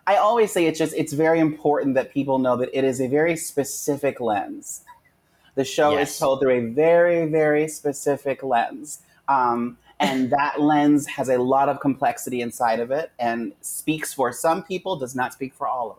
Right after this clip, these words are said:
Speaker 1: us.
Speaker 2: Totally. But in a way, like, with A Strange Loop, like, I, I mean, I couldn't necessarily relate to everything that was going on in the show,
Speaker 1: Mm-hmm.
Speaker 2: but, like, a-, as an usher, like, the show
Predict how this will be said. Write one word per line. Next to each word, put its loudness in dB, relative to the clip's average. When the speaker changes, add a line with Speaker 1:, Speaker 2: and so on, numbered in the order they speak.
Speaker 1:
us. -20
Speaker 2:
Totally. -2
But 2
in 2
a 2
way, 2
like, 0
with -2
A 4
Strange -4
Loop, -4
like, -2
I, -2
I -2
mean, -4
I -6
couldn't -2
necessarily 0
relate -2
to -8
everything -2
that -10
was -14
going -6
on -8
in -8
the -8
show, 0
Speaker 1:
Mm-hmm. -12
Speaker 2:
but, 2
like, -2
a-, -6
as -2
an -6
usher, -2
like, -2
the -8
show 2